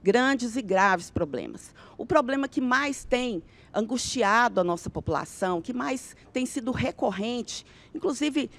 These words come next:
nas pesquisas colocadas pela imprensa, mas, sobretudo, pelas palavras das pessoas quando caminhamos pela cidade, é a questão da saúde,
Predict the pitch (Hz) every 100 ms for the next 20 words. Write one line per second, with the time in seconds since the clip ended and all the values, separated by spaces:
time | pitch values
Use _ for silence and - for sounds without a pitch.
0 | - - 254 - 226 - 254 262 220 208
1 | 220 202 190 233 240 226 214 - 294 349
2 | 311 180 160 - - - - - 220 254
3 | 220 233 - 262 202 180 - - - -
4 | - 285 285 285 - 294 247 226 269 277
5 | 220 185 196 - 170 - 226 - 233 226
6 | - 277 254 202 220 262 220 - 185 170
7 | 151 160 196 208 - - - 247 277 -
8 | 269 - 220 214 233 - 247 170 170 -